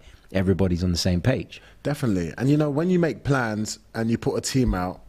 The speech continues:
Speaker 2: with a different style of play and it doesn't go right, that's when the question marks start coming. And as a player, I've, I've questioned managers, "Okay, this isn't working, we need to change." And some managers stick to it, regardless if it's working or not. Um, but the fact that we are getting success now,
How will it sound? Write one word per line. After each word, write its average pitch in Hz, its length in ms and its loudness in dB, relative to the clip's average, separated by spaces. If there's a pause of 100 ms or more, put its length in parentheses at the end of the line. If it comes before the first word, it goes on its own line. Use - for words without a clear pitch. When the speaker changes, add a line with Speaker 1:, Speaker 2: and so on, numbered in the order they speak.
(680)
Speaker 2:
with 104 180 -2
a - 20 -2
different 98 320 -4
style 104 300 -4
of 92 80 -6
play 110 220 -4
and 85 100 -4
it 78 100 -10
doesn't 117 320 -4
go 82 140 -8
right, 80 340 -8 (360)
that's 107 180 -6
when 120 60 -2
the 107 60 -4
question - 340 -6
marks 92 260 -6
start 80 260 -8
coming. 98 240 -6
And 85 100 -6
as 107 140 -4
a 127 60 -8
player, 101 240 -4
I've, 85 260 -12
I've 87 140 -14
questioned 92 320 -8
managers, 85 240 -8
"Okay, 78 320 -10
this - 200 -10
isn't 80 280 -8
working, 82 260 -8
we 82 60 -6
need 82 140 -8
to 82 80 -12
change." 85 380 -6 (300)
And 95 140 -4
some 123 180 0
managers 104 400 -2
stick - 340 -2
to 127 180 0
it, 87 200 -6 (380)
regardless 107 420 -2
if - 80 -10
it's 87 140 -6
working 95 280 -6
or 95 80 -6
not. 113 240 -2 (480)
Um, 95 420 -4 (180)
but 117 80 -4
the 113 80 -2
fact 139 200 -2
that 123 100 -6
we 123 80 -2
are 127 160 -2
getting 104 200 -8
success - 500 -6
now, 92 320 -6